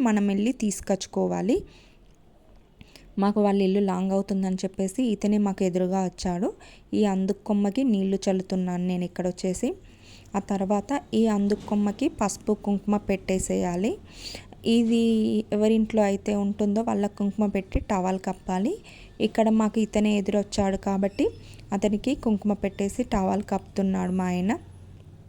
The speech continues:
ఇక ఈ అందుకు కొమ్మని మనం తీసుకొని ఇంటికి వెళ్ళాలి. ఆ, ఈ అందుకు కొమ్మని ప్లేస్ ఉంటే అక్కడ పెట్టేసుకోవాలి, లేదంటే ఏదైనా కుండీలో అలా పెట్టేసుకోవాలి. ఇక్కడ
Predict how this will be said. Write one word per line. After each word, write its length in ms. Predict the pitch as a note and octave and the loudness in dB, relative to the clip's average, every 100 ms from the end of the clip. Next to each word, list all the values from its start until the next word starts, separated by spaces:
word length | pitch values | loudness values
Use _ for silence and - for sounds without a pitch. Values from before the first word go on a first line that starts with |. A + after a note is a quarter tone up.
| - - - - - - - - G#3+ | -20 -20 -20 -20 -20 -20 -20 -6 -4
ఇక 100 | A#3 A#3 | 2 2
ఈ 40 | A3+ F#3+ | 4 2
అందుకు 240 | G3 G#3 - | 2 0 0
కొమ్మని 300 | G#3 G#3 A#3 G#3+ | 0 2 2 0
మనం 180 | G3+ A3 G#3 | 0 -2 -4
తీసుకొని 460 | F#3+ - G#3+ A3+ - G3 | -4 -2 0 0 0 0
ఇంటికి 300 | G3 A3 G3+ | 0 0 0
వెళ్ళాలి. 400 | G3+ F#3 F#3 G3 F4 - - - - - - G#3+ | 0 0 0 -2 -2 -8 -20 -20 -20 -20 -6 0
ఆ, 60 | G3+ - A3+ | 0 2 2
ఈ 20 | A#3 G#3+ | 4 4
అందుకు 260 | G#3 G#3+ - | 2 0 0
కొమ్మని 300 | A3 A3+ D4 - | 2 2 0 -2
ప్లేస్ 340 | A#3 G#3+ G#3 - | 0 2 0 0
ఉంటే 240 | A3 G#3+ C4 - - | 2 2 0 -2 -4
అక్కడ 300 | G#3+ A3 A3 A#3+ | -2 0 0 0
పెట్టేసుకోవాలి, 840 | G#3 - G3+ - - G3 G3 G3 B3 B3 | -4 -2 -4 -4 -4 -2 0 0 0 2
లేదంటే 440 | G#3+ G#3 G#3 G#3+ A3 | 2 2 0 0 0
ఏదైనా 320 | G#3 G#3 G#3+ A3+ - | 2 0 0 -2 -2
కుండీలో 460 | G3+ G3 F#3+ G#3+ G#3+ - - - - G3 | 0 2 2 0 -2 -10 -20 -20 -4 0
అలా 160 | G3+ G3 | 2 0
పెట్టేసుకోవాలి. 840 | F#3+ F#3+ G3 - G3 F#3 F#3 F#3+ F4 - - - - - - A#3 | -2 -2 -4 -4 -2 -2 0 -2 -4 -8 -20 -20 -20 -14 -4 -2
ఇక్కడ 180 | A#3+ | 2